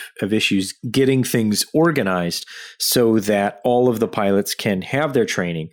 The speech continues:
and the airlines can get their aircraft updated and back in the air. So we're, we're not quite there yet. So, so Jason, I, I will turn it to you now, and you can,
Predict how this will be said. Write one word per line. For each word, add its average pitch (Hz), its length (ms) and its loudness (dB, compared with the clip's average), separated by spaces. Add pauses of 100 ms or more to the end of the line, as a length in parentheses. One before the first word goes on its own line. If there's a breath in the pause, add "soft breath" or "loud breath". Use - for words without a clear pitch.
(340 loud breath)
and 98 220 0
the 98 100 2
airlines 98 360 2
can 90 280 -6
get 90 340 0
their 101 240 0
aircraft 92 400 -4
updated 87 640 -2
and 85 180 -4
back 87 260 -2
in 85 60 -4
the 85 140 -2
air. 76 140 -6
So 92 440 0
we're, 110 220 4
we're 110 160 2
not 117 260 -2
quite 101 460 0
there 98 300 0
yet. 82 340 -2 (280 loud breath)
So, 180 300 0
so 190 160 2
Jason, 190 420 2
I, 156 440 2 (720)
I 127 140 0
will 123 140 4
turn 170 240 0
it - 120 -4
to 143 120 2
you 156 200 4
now, 113 240 2
and 107 260 0
you 120 140 4
can, 107 460 -2